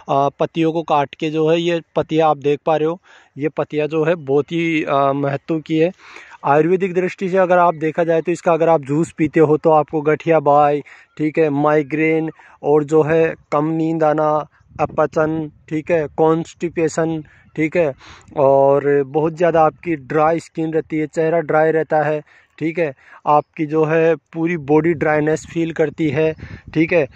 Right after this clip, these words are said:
मॉइस्चर जिसको बोलते हो आप नमी, वो बॉडी में बहुत कम रहती है। काफ़ी पानी पीते हो, ग्लूकोज की कमी रहती है, तो उसके लिए आप इसके जो है पत्तियों के, आ, जो है, आ,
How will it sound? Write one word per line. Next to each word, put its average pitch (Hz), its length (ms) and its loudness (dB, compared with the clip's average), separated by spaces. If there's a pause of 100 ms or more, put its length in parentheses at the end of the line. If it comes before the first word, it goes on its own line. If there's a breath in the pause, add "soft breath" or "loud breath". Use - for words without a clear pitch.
(240 loud breath)
मॉइस्चर 156 480 0
जिसको 151 340 -8
बोलते 147 280 2
हो 160 60 4
आप 156 100 2
नमी, 151 360 0
वो 143 160 -4
बॉडी 143 280 0
में 156 160 -4
बहुत 139 240 0
कम 156 240 0
रहती 160 240 2
है। 160 80 0
काफ़ी 147 280 -2
पानी 156 320 -2
पीते 156 300 -6
हो, 156 80 0
ग्लूकोज 151 480 0
की 165 120 -4
कमी 156 260 2
रहती 151 260 0
है, 156 60 0
तो 165 120 -6
उसके 165 340 -4
लिए 156 200 2
आप 156 320 2
इसके 175 280 -4
जो 151 140 0
है 165 80 0 (100)
पत्तियों 151 360 0
के, 170 160 -2 (400 loud breath)
आ, 143 300 2
जो 147 220 0
है, 165 200 0
आ, - 40 -4